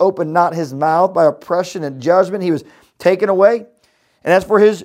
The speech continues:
generation, who considered that he was cut off out of the land of the living, stricken for the transgression of my people?" Listen to verse nine and think about the New Testament.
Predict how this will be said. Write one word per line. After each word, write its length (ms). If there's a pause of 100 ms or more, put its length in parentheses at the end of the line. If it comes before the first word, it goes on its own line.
generation, 640
who 120
considered 480
that 80
he 80
was 160
cut 340
off 260
out 100
of 60
the 80
land 220
of 80
the 40
living, 340 (440)
stricken 640
for 60
the 80
transgression 720
of 80
my 160
people?" 640 (360)
Listen 280
to 80
verse 320
nine 480
and 100
think 160
about 540 (320)
the 80
New 160
Testament. 580